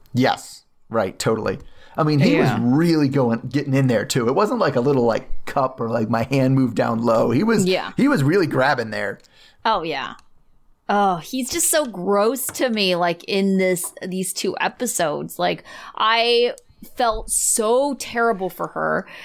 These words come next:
Speaker 2: that she had to sit at
Speaker 1: Oh, my
Speaker 2: this
Speaker 1: God.
Speaker 2: pageant. You know, she was, she said she was hot and then cold and she was wearing a jacket. But, I mean, she was just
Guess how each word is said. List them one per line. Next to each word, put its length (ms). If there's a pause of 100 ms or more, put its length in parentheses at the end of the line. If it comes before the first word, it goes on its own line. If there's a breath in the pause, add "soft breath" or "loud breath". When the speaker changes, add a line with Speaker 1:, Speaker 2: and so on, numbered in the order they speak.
(120 loud breath)
Speaker 2:
that 160
she 180
had 240
to 100
sit 540 (760)
at 160
Speaker 1:
Oh, 100
my 60
Speaker 2:
this 140
Speaker 1:
God. 460
Speaker 2:
pageant. 800 (360)
You 140
know, 220
she 240
was, 460 (540)
she 160
said 220
she 140
was 180
hot 380
and 100
then 120
cold 580
and 120
she 80
was 100
wearing 200
a 60
jacket. 760
But, 140
I 80
mean, 140
she 120
was 120
just 200